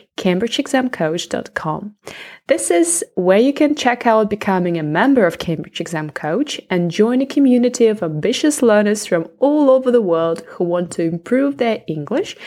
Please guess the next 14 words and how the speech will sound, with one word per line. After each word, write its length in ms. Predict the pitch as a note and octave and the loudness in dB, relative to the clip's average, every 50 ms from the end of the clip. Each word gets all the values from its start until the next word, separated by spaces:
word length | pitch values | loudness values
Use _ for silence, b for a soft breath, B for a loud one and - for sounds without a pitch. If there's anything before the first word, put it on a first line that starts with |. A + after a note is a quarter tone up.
| B B B B _ | B B B B _
and 160 | - F4 F#4+ C4+ | 2 4 4 4
gain 220 | A#3 A3+ B3+ C#4 | 4 2 2 0
more 80 | C#4+ C4+ | 0 0
marks 320 | A3 G#3+ A3+ A3+ - - | 0 0 -2 -2 0 0
in 100 | C4 A#3 | 2 2
their 200 | G3+ G3+ G#3 A#3 | 4 4 4 2
exam. 520 | B3 B3 - - E4 G4 D#4 F#3 D3 E3+ - _ B B B B B B B B B _ - | 2 0 0 -2 0 0 0 0 -2 -4 -10 _ B B B B B B B B B _ -2
And 160 | G#3 A3 A3 | 0 2 2
again, 480 | A3+ F#3+ E3+ G3+ G3 F3 D#3 C3+ C3+ - _ - | 2 0 0 0 0 0 -2 -2 -6 -10 _ -8
the 160 | D3+ - E3+ | -6 -6 -6
place 360 | - - F3 E3+ F#3+ A3+ - | -2 -2 0 0 0 0 0
to 120 | - F4 | 0 2
go 260 | C4+ G#3+ F3+ E3+ E3+ F3 | 4 4 4 2 2 0
to 340 | - - A3+ A3+ B3 C4 | 2 2 2 2 2 0